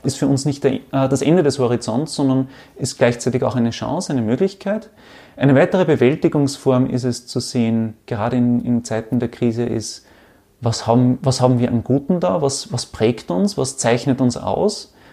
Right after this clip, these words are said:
Was ist das, was uns als Menschen zu Menschen macht?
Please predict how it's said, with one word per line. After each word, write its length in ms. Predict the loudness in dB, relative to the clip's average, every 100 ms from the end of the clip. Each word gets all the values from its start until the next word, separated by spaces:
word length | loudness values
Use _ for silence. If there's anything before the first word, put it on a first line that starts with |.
| -4
Was 200 | 0 0
ist 160 | 0
das, 100 | 0
was 140 | 0 0
uns 400 | 0 0 -2 -8 -2
als 180 | 0
Menschen 540 | 4 4 4 2 -4 -2
zu 120 | 0
Menschen 440 | 0 0 -2 -4
macht? 360 | -2 -6 -10